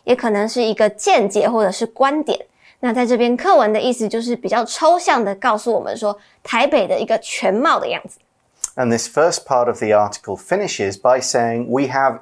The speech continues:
Speaker 2: even more coming up in twenty twenty-one." To have something coming up, this is a phrase that's used to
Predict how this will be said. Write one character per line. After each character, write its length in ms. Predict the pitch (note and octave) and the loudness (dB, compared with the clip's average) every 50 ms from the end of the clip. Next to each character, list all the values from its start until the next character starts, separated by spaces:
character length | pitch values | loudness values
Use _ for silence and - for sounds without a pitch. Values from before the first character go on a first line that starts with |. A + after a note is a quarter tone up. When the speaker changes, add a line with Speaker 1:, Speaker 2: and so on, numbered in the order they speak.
| - | -6
Speaker 2:
even 560 | - E3 F#3 G#3 A3+ G#3 F#3 A3+ A3+ G#3+ G#3 G3+ | -2 0 2 2 2 2 2 2 2 2 0 2
more 460 | G#3+ A3 G#3 D3 G2+ F#2+ F#2+ - - - _ _ | 4 4 6 6 4 4 2 0 -4 -14 _ _
coming 400 | - - - C3 C#3+ F3 F#3 C3+ | -10 -4 -4 -2 -2 0 0 2
up 240 | G#2 G2 G2 G2+ - _ | 2 2 2 0 -4 _
in 180 | _ C3+ D3 C#3+ | _ -6 -6 -6
twenty 460 | - - - G2+ F2+ F#2 - B2 A2 - | -6 -4 -4 -4 -4 -4 -8 -10 -10 -8
twenty-one." 800 | - F#2+ F2 E2 - - G#2 G2+ A2+ C3+ C3+ G2+ F2 E2+ E2 - _ _ _ - - - - - _ _ | -6 -8 -8 -8 -8 -12 -10 -2 0 2 2 2 -2 -6 -12 -16 _ _ _ -20 -20 -20 -20 -20 _ _
To 100 | - D3+ | -8 -6
have 340 | C3 - - E3 D#3+ F3+ F3 | -6 -4 -2 0 0 0 0
something 580 | - - - E3+ E3 F3 - - D3+ C3+ C#3 C3+ | 0 -2 -2 -2 -2 -4 -6 -6 -6 -4 -4 -6
coming 420 | - - - C3+ A#2+ A2 G2 F#2+ | -8 -4 -4 -2 -2 -2 -6 -4
up, 260 | G2 G#2 A2 - - _ | -2 -2 -2 -4 -4 _
this 180 | - D3+ D3+ - | -4 -2 -2 -2
is 140 | F3 F3 F#3 | -2 -2 -2
a 60 | E3 | -4
phrase 580 | - - - D#3 C#3 C#3 C3 C3 C3 C3 C3 | -4 -4 -2 0 0 0 0 -4 -6 -6 -8
that's 240 | - G#2 - - - | -8 -8 -8 -8 -6
used 220 | A#2 A2 G#2 - - | -6 -6 -6 -6 -8
to 80 | G#2 | -10